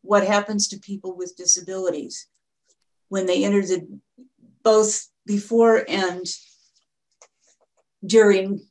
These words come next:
entering the justice system. It's like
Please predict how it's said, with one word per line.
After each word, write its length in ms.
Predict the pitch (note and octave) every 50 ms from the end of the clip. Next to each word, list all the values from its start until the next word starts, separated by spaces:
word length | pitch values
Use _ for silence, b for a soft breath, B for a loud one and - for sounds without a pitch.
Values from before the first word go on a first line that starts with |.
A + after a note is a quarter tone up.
| _ _
entering 480 | - G#3 G#3 G#3 - G3+ G3+ G3+ F#3+ F#3
the 80 | F#3
justice 500 | F3 F3+ G3 G3+ G3+ G3+ - F#3 F3+ -
system. 480 | - - E3+ E3 - - E3+ E3 E3+ E3+
It's 320 | E3 E3+ E3+ - - -
like 260 | E3 E3 D#3+ E3 D#3+